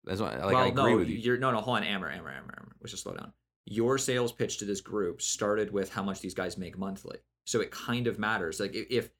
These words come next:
Speaker 2: if your opening pitch to this group is that they make a hundred thousand dollars a month,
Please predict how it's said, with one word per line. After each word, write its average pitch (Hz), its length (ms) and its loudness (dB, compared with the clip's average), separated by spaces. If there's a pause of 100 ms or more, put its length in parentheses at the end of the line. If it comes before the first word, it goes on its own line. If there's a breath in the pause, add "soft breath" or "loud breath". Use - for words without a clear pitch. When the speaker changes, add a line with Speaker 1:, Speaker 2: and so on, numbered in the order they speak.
(220)
Speaker 2:
if 123 200 2
your 123 440 4
opening 117 520 2
pitch - 420 -2
to 107 80 -2
this 98 180 0
group 104 420 -2
is 98 140 0
that 98 140 -2
they 95 80 0
make 95 140 -2
a 101 40 -4
hundred 101 160 -4
thousand 98 220 -2
dollars 95 160 -4
a 82 60 -10
month, 92 400 -8